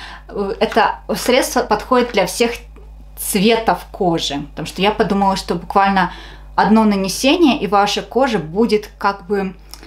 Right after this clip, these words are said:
пре-, приобретёт какой-то определённый цвет, тон. Ну нет, всё хорошо. <laughs> Никакого тона здесь у нас не будет. Малышечка, конечно, но всё равно приятно.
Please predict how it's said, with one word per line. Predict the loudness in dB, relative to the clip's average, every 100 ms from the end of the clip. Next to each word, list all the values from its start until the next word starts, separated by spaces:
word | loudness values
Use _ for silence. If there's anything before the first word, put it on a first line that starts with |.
| -20 -20 -20 -20 -20 -20 -8
пре-, | 2 4 4
приобретёт | 2 2 2 2 2 0
какой-то | 0 0 0
определённый | 0 0 0 0 0 -4
цвет, | -6 -4 -4 -6 -2
тон. | 0 0 -4 -2
Ну | 2
нет, | 2 0 -6 -10
всё | -6 -2
хорошо. | 2 2 2 2 2 0 -4 -6
<laughs> | -14 0
Никакого | 2 4 4 4 4 2
тона | 2 4 4
здесь | 4 2 2
у |
нас | 0 2
не | 0
будет. | 0 -2 0
Малышечка, | 2 4 2 -2 -6 -8
конечно, | -4 0 2 0 0 0 0 -6 -20 -20 -10
но | -2 2 2 2
всё | 0
равно | 2 2 2
приятно. | -2 0 0 0 -8